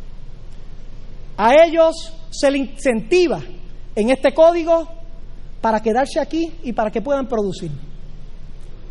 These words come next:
Hoy cantantes de diversos géneros de la música urbana retumban a través de todo el mundo.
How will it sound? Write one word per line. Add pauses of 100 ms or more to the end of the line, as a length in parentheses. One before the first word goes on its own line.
(280)
Hoy
cantantes (2000)
de
diversos
géneros (1200)
de
la
música
urbana (1400)
retumban (1160)
a
través
de
todo
el
mundo.